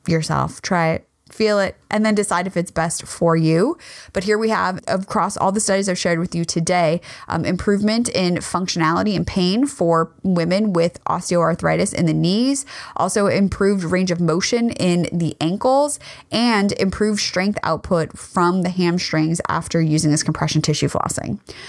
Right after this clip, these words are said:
But don't get me wrong, it's not magic. And any soft tissue release alone is not gonna stick if you're not also addressing the underlying movement and compensation patterns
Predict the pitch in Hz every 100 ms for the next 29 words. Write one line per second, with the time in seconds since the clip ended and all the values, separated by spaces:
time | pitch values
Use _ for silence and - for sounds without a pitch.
0 | - 220 220 220 247 277 302 302 311 233
1 | 156 - 240 - 226 233 254 262 - 208
2 | 208 269 240 - - - _ _ _ 202
3 | 208 - 240 277 277 254 277 247 233 220
4 | 226 226 - 214 196 185 175 175 214 247
5 | - 190 170 185 175 175 - - 175 311
6 | - - - 226 202 220 214 240 - 190
7 | 214 208 - 180 - 165 160 196 247 254
8 | 254 202 185 185 185 170 165 160 175 175
9 | 160 170 202 214 233 - 175 - 165 160
10 | - 151 - 240 - 262 269 285 285